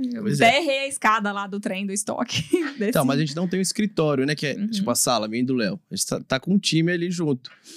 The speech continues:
Speaker 2: E eu e o Léo, nós dois temos opiniões fortes, assim, de principalmente referente à marca. Então, diverge, tem hora. E aí, às vezes,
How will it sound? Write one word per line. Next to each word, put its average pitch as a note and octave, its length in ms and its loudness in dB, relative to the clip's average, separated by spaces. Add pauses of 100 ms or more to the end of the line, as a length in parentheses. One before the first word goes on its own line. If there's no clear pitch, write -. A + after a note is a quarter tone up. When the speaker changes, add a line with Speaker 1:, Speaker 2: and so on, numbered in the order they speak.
(320)
Speaker 2:
E E3+ 320 8
eu D#3+ 140 4
e - 20 4
o G3 40 4
Léo, F3 240 0 (220)
nós D3 220 4
dois D3+ 180 0
temos F3 220 0
opiniões F3 360 -2
fortes, D#3+ 440 -2
assim, A#2 280 -2
de A2+ 240 -6 (760)
principalmente D3+ 360 2
referente D#3+ 340 -6
à F#3 60 -2
marca. C#3 540 -2
Então, D3 380 -2
diverge, C3+ 540 2
tem C3 200 -2
hora. G2+ 220 -4 (500)
E A2 80 2
aí, A#2+ 80 6
às D3 140 4
vezes, F3 80 2